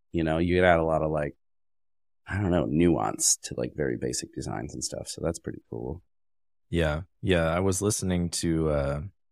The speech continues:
Speaker 2: Syntax had an episode. I don't know how recently it was 'cause it just came on after I listened to the last episode of our podcast in the car.
Speaker 1: Hmm.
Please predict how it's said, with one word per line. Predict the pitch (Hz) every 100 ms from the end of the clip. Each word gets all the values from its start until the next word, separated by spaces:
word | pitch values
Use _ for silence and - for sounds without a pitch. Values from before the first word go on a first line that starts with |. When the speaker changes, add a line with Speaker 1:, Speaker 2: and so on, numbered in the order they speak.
| -
Speaker 2:
Syntax | - 95 92 82 78
had | 82
an | 78
episode. | 78 78 78 - 78
I | 82
don't | 104
know | 101 98 95 90
how | 90
recently | 80 80 98 113 120
it | 113
was | 113 113 110
'cause | - 78
it | 78
just | 73 78 -
came | - 92 87
on | 85 82 78
after | 80 - 80
I |
listened | 80 82 85
to | 80
the |
last | 80 85 -
episode | 82 - - 78 76
of | 76 76
our | 87 92
podcast | - 78 - 80 - 82 82
in | 87
the | 85
car. | 82 78 90 _ _ _
Speaker 1:
Hmm. | -